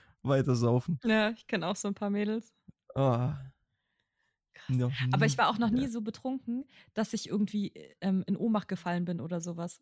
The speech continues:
Speaker 2: Oder dass ich so, oder dass ich nicht mehr laufen konnte oder sowas.
Speaker 1: Nee, auch nicht.
Speaker 2: Noch
Speaker 1: Ich auch nicht.
Speaker 2: nie.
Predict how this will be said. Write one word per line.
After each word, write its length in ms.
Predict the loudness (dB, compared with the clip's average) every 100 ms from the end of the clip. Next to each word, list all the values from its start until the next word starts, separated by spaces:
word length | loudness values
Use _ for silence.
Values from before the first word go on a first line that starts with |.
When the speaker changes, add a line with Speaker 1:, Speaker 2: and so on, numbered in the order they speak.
| -2
Speaker 2:
Oder 140 | 0
dass 160 | 0 -2
ich 140 | -6
so, 200 | -4 -2
oder 180 | 0 2
dass 160 | 2 0
ich 60 | 0
nicht 120 | 2
mehr 100 | 4
laufen 260 | 2 0
konnte 240 | -2 -2 -2
oder 140 | -4
sowas. 340 | -4 -6 -6 -2
Speaker 1:
Nee, 280 | 2 4 4
auch 120 | 2
nicht. 400 | 2 -2 -10 -2
Speaker 2:
Noch 180 | 0 2
Speaker 1:
Ich 60 | 2
auch 100 | 4
nicht. 120 | 4
Speaker 2:
nie. 260 | 4 0